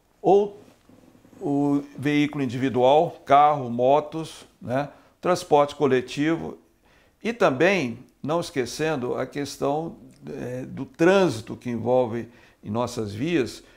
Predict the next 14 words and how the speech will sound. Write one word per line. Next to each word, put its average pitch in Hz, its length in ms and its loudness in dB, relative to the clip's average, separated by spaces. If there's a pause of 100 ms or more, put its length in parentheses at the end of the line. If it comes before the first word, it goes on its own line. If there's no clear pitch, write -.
(300)
eh, 127 580 -2
questão 139 380 -4
de 143 140 -10
transportes 147 1080 -2
de 120 140 -8
veículos 139 540 -4
de 156 100 -12
cargas, 123 680 -4 (440)
né? 127 240 -8 (520)
Bom, 160 260 2
isso 208 320 -4
tudo 139 580 -4 (440)
precisa 165 440 -6
tá, 131 460 0